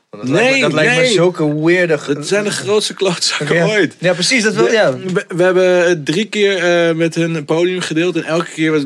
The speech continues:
Speaker 2: alle backstages werden gecleared. Gewoon, wij moesten onze eigen backstage uit als zij in de buurt waren. Ze wouden niemand, eh, mocht hun zien.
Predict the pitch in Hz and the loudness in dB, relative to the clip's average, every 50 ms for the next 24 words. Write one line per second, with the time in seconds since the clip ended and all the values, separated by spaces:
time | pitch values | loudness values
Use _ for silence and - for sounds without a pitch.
0 | 131 - 151 160 165 156 135 147 143 139 - 151 147 135 - 127 127 131 131 - | -4 -4 -2 0 0 0 0 0 -2 0 0 0 0 0 0 -2 -2 -2 -2 -4
1 | - - - - 143 151 139 117 - - 123 123 123 123 131 139 147 147 147 143 | -6 -10 -6 -2 0 0 0 0 -2 -4 -4 -4 -2 -2 -2 -2 -2 -2 -4 -4
2 | - 139 127 120 - - 127 143 143 - 127 117 127 131 123 - - 131 123 123 | -4 -4 -4 -6 -4 -4 -4 -2 -2 -4 -6 -4 -4 -4 -4 -4 -4 -2 -2 -2
3 | - - - 123 131 127 120 - - - 107 113 110 - - 120 117 117 117 117 | -4 -4 -4 -2 -2 -2 -4 -6 -10 -12 -10 -6 -6 -4 -2 -2 -2 -2 -2 -4
4 | 113 110 98 90 113 123 135 123 107 104 95 92 92 95 - - 107 113 113 120 | -6 -8 -8 -6 -4 -4 -4 -4 -4 -6 -6 -6 -8 -10 -10 -8 -6 -4 -2 -2
5 | 123 117 117 117 117 123 135 135 131 123 120 107 - - 101 107 110 110 107 107 | -2 -4 -6 -10 -10 -8 -8 -6 -6 -8 -8 -10 -10 -12 -10 -8 -8 -6 -6 -6
6 | 107 107 107 104 113 113 117 110 - - 107 107 104 98 95 117 120 107 90 80 | -8 -8 -10 -10 -10 -10 -10 -10 -10 -12 -12 -10 -10 -10 -10 -10 -10 -10 -12 -16